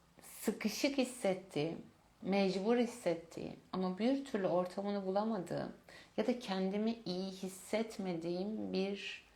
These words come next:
şey var hayatımda. Süreçteyim.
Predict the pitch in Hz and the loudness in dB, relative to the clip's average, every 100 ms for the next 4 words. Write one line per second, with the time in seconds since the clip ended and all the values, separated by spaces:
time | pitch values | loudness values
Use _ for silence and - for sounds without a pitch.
0 | _ - 208 202 175 151 147 139 - - | _ -2 4 4 4 2 0 -4 -8 -12
1 | - - - - - - - - - - | -12 -14 -20 -20 -20 -20 -20 -20 -20 -18
2 | - - 190 180 - - 180 165 | -8 2 4 4 0 0 0 0